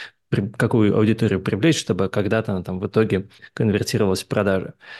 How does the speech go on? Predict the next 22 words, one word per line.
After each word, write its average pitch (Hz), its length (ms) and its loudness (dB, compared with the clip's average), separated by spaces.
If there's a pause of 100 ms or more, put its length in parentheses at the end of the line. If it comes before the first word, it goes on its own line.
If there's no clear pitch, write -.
(140)
Но 110 120 4
есть 170 260 4
ли 139 80 2
какой-то 117 380 -2
минимальный 107 640 0
бюджет, 98 560 -4 (340)
с - 120 -10
которым 104 400 0
надо, 95 320 0
с - 40 -6
точки - 260 -2
зрения 101 380 0
рекламного 95 460 -4
бюджета, 117 480 -4 (460)
а, 110 160 0
с - 60 -4
которым 110 400 0
надо 101 220 2
выходить, 107 680 -2 (160)
а, 92 560 -2 (420)
на, 101 340 -2
там, - 180 -8